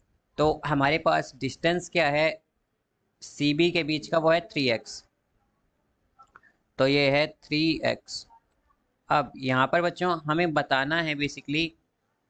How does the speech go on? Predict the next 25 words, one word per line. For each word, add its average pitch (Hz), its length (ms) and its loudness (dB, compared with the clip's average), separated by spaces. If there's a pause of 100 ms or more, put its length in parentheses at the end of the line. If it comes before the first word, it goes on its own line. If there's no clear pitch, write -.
(120)
कि 160 220 -2
हमारे 135 420 0
पास 151 600 -2
यहाँ 139 280 0 (100)
पर, 160 240 2 (1800)
यहाँ 123 520 0
पर 151 140 4
ये 156 120 -2 (120)
थ्री 143 200 0
एक्स 123 180 -2
है 117 60 0
बच्चों, 107 280 -4 (1500)
theta 151 380 0
क्या 156 120 2
होगा, 110 300 2 (320)
ये 147 280 0
थ्री 143 180 0
एक्स 123 260 -2
है। 107 120 -4 (720)
अब 143 180 0
यहाँ 135 200 -2
से 165 140 -6
बच्चों 170 220 -4
अगर 170 140 2
हम 185 160 -2